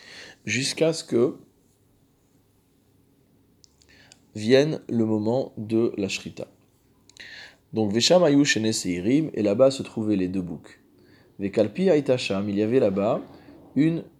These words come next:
petite boîte en bois qui était creuse. Uva Shene Goralot, dans laquelle il y avait mot à mot deux sorts, c'est-à-dire qu'il y avait deux plaques.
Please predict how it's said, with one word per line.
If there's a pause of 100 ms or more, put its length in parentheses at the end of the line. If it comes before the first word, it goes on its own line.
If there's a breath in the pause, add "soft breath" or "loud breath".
(180)
petite
boîte (400)
en
bois (160)
qui
était
creuse. (1500 loud breath)
Uva
Shene
Goralot,
dans
laquelle
il
y
avait
mot
à
mot
deux
sorts, (640 soft breath)
c'est-à-dire
qu'il
y
avait (1120 soft breath)
deux
plaques.